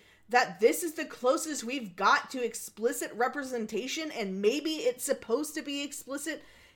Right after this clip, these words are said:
in route representation, but we still have him saying he's not trans. He says that he's not thinking about his own gender. Like, he's not questioning it or anything. And, like,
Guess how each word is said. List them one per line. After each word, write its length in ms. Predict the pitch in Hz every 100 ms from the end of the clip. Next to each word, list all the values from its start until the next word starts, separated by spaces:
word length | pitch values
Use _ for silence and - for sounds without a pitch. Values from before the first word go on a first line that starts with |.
| _
in 440 | 247 285 302 311 320 - _ -
route 480 | 196 226 254 320 -
representation, 1120 | 208 233 269 320 269 277 240 226 247 277 349 302
but 220 | 311 -
we 120 | 311
still 420 | 330 - 339 349
have 280 | 311 330 330
him 180 | 339 302
saying 560 | - - 302 339 339
he's 260 | 302 311 320
not 320 | 320 339 339
trans. 840 | - - 370 480 311 190 226 - - - - -
He 200 | - 415 480
says 260 | - - 392 480 494 440 -
that 120 | -
he's 200 | 370 381
not 200 | 403 -
thinking 400 | - 392 415 392
about 220 | 370 339
his 200 | 339 349
own 280 | 359 370 330
gender. 520 | 247 349 440 359 220
Like, 260 | 196 269 269 _ _ -
he's 200 | 285 285
not 240 | 339 -
questioning 600 | - 339 392 - 359 285
it 140 | 202 175
or 120 | 170
anything. 520 | 147 - - 90 76 _ _ _ _ -
And, 360 | 359 370 359 359
like, 340 | 339 349 359